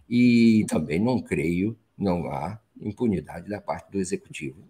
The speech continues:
O, o legislativo é mais complexo, é mais variado, é mais, ah,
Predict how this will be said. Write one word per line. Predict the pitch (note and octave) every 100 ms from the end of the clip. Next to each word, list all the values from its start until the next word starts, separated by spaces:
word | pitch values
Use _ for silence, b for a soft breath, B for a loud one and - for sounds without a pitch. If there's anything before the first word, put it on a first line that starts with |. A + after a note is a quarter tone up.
| -
O, | A4 G4 C#4 D#3+ D3+ C3+ - A2 C3+ D#3+
o |
legislativo | F#3 D#3 D3+ D3+ - E3 D#3+
é |
mais | C#3+ C#3 C#3+ C#3
complexo, | - - A#2 G#2 A2 - F2+
é |
mais | E2+ E2
variado, | G2 G#2 F2 F#2 E2+
é | D2+
mais, | D2 E2 E2+ - - b b b -
ah, | E2+ E2+ E2+ D#2+